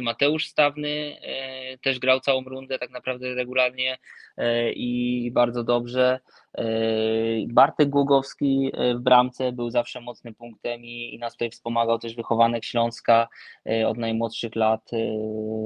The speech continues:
więc, e, też z tego się bardzo cieszę, że tacy zawodnicy, którzy są bardzo długo w klubie, pokazują, że,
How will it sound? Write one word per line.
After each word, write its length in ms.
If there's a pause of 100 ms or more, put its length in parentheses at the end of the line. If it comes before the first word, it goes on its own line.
(540)
więc, 420
e, 220
też 200
z 40
tego 200
się 120
bardzo 260
cieszę, 340
że 80
tacy 240
zawodnicy, 460
którzy 240
są 240
bardzo 280
długo 240
w 60
klubie, 260
pokazują, 580
że, 220